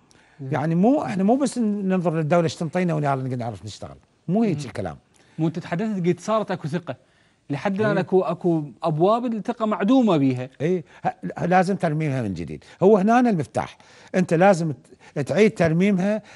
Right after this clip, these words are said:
Speaker 2: من خلال موقعين
Speaker 1: زين.
Speaker 2: ثلاثة ت-، تصعد تنهض الناس تصير لها
Speaker 1: هاي
Speaker 2: ثقة.
Speaker 1: تتحد-، الموقعين ثلاثة تتحدث داخل ال-، الأنبار أو داخل أي محافظة لو؟
Speaker 2: نعم، داخل مثلًا داخل الرمادي.
Speaker 1: زين.
Speaker 2: انت تحقق موقعين،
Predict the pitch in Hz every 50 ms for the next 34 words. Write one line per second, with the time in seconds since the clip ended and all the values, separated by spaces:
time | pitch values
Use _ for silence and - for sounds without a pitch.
0 | - - - 143 170 160 127 - 180 190 202 208 196 170 147 135 151 180 214 220
1 | 190 - 151 131 143 156 156 143 131 143 139 180 185 180 143 - 160 151 147 -
2 | - - - - - _ _ _ _ _ 151 - - - 262 180 - 202 202 -
3 | 185 - 165 165 160 180 - _ _ _ - - - - 196 190 156 190 220 247
4 | - - 185 160 156 165 156 135 147 - - 131 135 147 143 156 170 170 - -
5 | 180 175 170 - 185 175 190 185 180 - 160 175 180 - 190 180 170 - - 170
6 | 165 175 160 160 170 170 170 180 170 170 165 165 143 - 160 170 170 165 160 147
7 | 180 196 208 214 202 180 156 151 175 165 180 185 190 185 180 170 - 196 214 -
8 | 233 214 208 196 180 170 180 190 185 190 196 147 151 160 160 - 170 170 185 -
9 | - 160 196 185 170 165 175 180 165 151 180 175 - 185 160 143 143 143 139 120
10 | 101 78 78 67 - - 143 143 160 143 127 - - - - 175 151 180 - -
11 | - 208 - 202 165 - 165 196 202 202 - 151 143 151 156 165